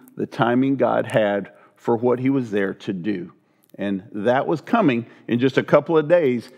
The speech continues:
in the garden, but it wasn't there yet. So one of the things that Jesus did on this, as you go through this chapter at the very end, is he continued to go back and forth with the religious leaders in this conflict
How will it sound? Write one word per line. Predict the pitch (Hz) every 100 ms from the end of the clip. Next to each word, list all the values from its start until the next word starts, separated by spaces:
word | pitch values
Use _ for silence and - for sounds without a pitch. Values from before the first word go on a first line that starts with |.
| _
in | - 117
the | 110
garden, | 110 147 123 101 - - -
but | 117 110
it | 113
wasn't | 95 117 139 135
there | - 101 104
yet. | 92 98 87 - - _ _ _ _ _ _
So | - 135 117 - -
one | 120 131 175
of | 196
the | 156
things | - 151 147 127 110
that | 107
Jesus | 87 131 123 117 101
did | 101 147
on | 143 110
this, | 113 107 123
as | 113 - - -
you | 110
go | 101 92 151
through | 165 185
this | 160 147
chapter | - 160 - 120
at | 107
the | 110
very | 101 135 156 143
end, | 151 135 - - -
is | 107 113 -
he | 151 185
continued | - 139 113 - 165 180 151 113
to | -
go | 98 107 95
back | 120 131 -
and | 127
forth | - 139 151 123 -
with | 110 -
the | 107
religious | 110 139 175 139 -
leaders | 120 107 110 -
in | 110
this | 95 -
conflict | 131 147 165 - 123 110 101